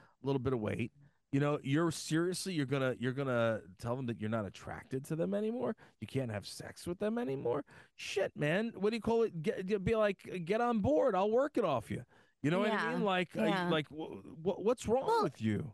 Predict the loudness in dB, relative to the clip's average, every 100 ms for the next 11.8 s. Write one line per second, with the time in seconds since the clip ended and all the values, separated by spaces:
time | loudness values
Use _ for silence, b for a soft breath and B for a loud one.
0 | -4 -2 0 0 2 0 2 0 0 0
1 | 2 2 0 0 -2 -6 _ _ _ 0
2 | 0 -4 _ -20 -20 _ _ -6 0 0
3 | 2 4 4 2 -4 0 2 4 4 4
4 | 2 2 2 0 -2 2 4 6 4 4
5 | 4 2 2 0 0 4 4 2 4 4
6 | 2 -4 B B 0 2 0 -2 0 2
7 | 2 0 2 4 4 4 4 -2 -2 0
8 | 0 0 0 2 2 0 _ b b b
9 | b _ -2 2 2 2 0 -2 -2 2
10 | 2 2 2 2 2 2 2 2 0 2
11 | 2 4 2 0 0 4 4